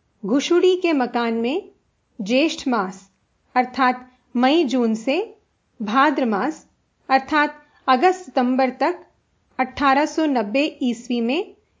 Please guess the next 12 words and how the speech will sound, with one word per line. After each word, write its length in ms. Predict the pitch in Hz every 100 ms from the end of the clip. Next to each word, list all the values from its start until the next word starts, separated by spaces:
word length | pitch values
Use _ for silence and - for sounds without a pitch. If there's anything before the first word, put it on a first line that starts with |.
| -
निवास 460 | 233 226 226 269 -
किया। 440 | - 196 175 - _ _ _ _ _ _ _ _ _ _ _ _ _ _ _ -
वहां 320 | 269 285 370
उन्हें 540 | 370 320 349 359 359 349 _ -
खून 320 | 294 359 403
की 180 | - 370
पेचिश 680 | - 240 226 370 359 - 277
होने 240 | 254 254
के 180 | 254 254
कारण 440 | 254 190 196 294 392 - _ _ _ _ _ -
बराहनगर 680 | 220 262 285 370 277 262 302
में 360 | 277 302 440